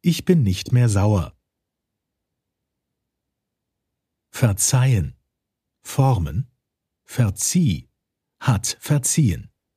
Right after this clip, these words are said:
Sechs. Lea sagt zu Ahmed, er soll sich entschuldigen.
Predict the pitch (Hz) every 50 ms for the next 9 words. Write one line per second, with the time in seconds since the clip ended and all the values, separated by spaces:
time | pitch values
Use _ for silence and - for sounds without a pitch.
0 | _ _ _ _ _ _ _ _ _ _ _ _ _ _ _ _ _ _ _ _
1 | _ _ _ _ _ - 147 123 123 95 76 - - - - _ _ _ _ _
2 | _ _ _ _ _ _ _ - 120 123 135 185 226 240 226 220 196 135 117 117
3 | 123 123 - - 123 117 95 95 104 104 - 147 156 175 170 - - - - -
4 | 160 151 147 131 117 117 120 131 143 143 131 170 156 - 139 160 170 - - -
5 | 120 113 117 117 110 95 - - -